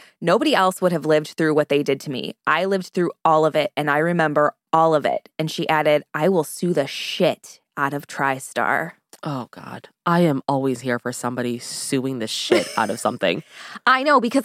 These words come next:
Speaker 1: honestly, TriStar has really kind of skated under the radar through this whole thing. Like,
Speaker 2: Mm-hmm.
Speaker 1: Jamie has taken all
Speaker 2: Mm-hmm.
Speaker 1: the heat, mostly.
Speaker 2: Yeah, yeah.
Speaker 1: So,
Speaker 2: Yeah.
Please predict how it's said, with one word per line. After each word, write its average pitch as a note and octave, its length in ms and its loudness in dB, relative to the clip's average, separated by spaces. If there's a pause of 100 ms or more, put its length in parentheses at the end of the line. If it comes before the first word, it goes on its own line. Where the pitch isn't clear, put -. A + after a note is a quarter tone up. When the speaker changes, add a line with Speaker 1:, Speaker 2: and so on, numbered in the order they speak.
Speaker 1:
honestly, D4+ 440 4
TriStar C#4 640 2
has D4+ 180 0
really G3 720 4
kind F#3+ 300 0
of F3 320 4
skated F3 500 0
under F3 220 2
the D3 100 2
radar C3 400 2
through G3+ 160 0
this G#3 140 2
whole G#3 180 4
thing. G#3 300 2
Like, F3 180 2
Speaker 2:
Mm-hmm. F3 120 0
Speaker 1:
Jamie E3+ 340 4
has G3 180 2
taken E3 300 4
all E3 200 6
Speaker 2:
Mm-hmm. D3+ 40 -8
Speaker 1:
the F3 80 2
heat, G3+ 400 0
mostly. A3 360 2
Speaker 2:
Yeah, D3 200 2 (260)
yeah. B2 280 0 (400)
Speaker 1:
So, D#3+ 400 4
Speaker 2:
Yeah. A#2+ 180 2